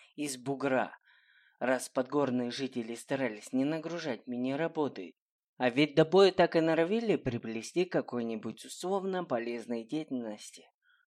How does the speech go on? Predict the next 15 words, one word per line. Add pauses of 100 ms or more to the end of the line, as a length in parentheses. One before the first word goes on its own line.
вроде
полировки
якоря. (640)
Гномы,
впрочем,
такому
поведению
штатного
чародея
не
удивлялись, (480)
списывая
приступы
полурастительного
существования